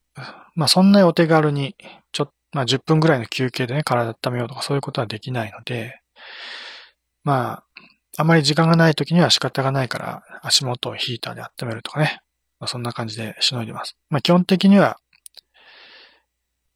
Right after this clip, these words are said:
暖房器具は使わないというね、節約のために。うん。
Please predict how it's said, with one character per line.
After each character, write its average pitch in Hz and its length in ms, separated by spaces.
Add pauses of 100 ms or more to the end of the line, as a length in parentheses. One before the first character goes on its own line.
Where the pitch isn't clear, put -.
(100)
暖 135 200
房 131 160
器 151 120
具 127 60
は 110 140
使 - 220
わ 117 120
な 110 160
い 117 60
と - 100
い - 40
う - 20
ね、 131 160
節 - 300
約 110 200
の 110 80
た 117 120
め 104 120
に。 160 160 (1200)
う - 40
ん。 1077 280